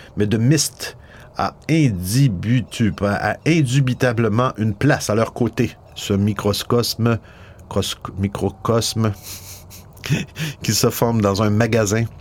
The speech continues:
face au dangereux brouillard environnant est une puissante réflexion sur l'Amérique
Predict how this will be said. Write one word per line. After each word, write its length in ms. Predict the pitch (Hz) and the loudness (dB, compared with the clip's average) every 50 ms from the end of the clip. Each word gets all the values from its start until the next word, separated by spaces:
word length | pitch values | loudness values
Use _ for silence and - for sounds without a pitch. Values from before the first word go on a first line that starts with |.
| - - - - - - - - - - - - - - | -20 -20 -20 -20 -20 -20 -20 -20 -20 -20 -20 -20 -16 -12
face 340 | - - - 131 113 - - | -10 -4 -2 -2 0 2 0
au 80 | 120 | 0
dangereux 440 | 101 90 120 123 120 98 117 113 120 | 0 0 0 0 2 2 2 2 2
brouillard 580 | 110 98 95 117 117 117 117 120 120 110 104 - - | 0 0 2 2 4 4 4 4 2 2 -2 -2 -2
environnant 600 | 123 123 107 107 117 113 117 110 110 113 120 - - - - - - - - - - - - - - - - - - - - - | 0 0 2 2 0 2 2 2 2 2 0 -2 -6 -16 -20 -20 -20 -20 -20 -20 -20 -20 -20 -20 -20 -20 -20 -20 -20 -20 -10 -10
est 120 | - - | -4 -2
une 160 | - 110 110 - | 0 0 0 0
puissante 540 | - - 139 143 - - 135 135 135 - | 0 2 2 4 4 4 2 2 0 0
réflexion 500 | - 135 - - 123 - - - 135 127 | 0 -2 0 0 -2 -2 0 0 0 0
sur 240 | 123 - - 120 - | 0 0 0 0 2
l'Amérique 600 | 120 113 113 120 117 113 107 110 110 - - - | 2 2 4 4 2 2 2 0 -2 -4 -2 -2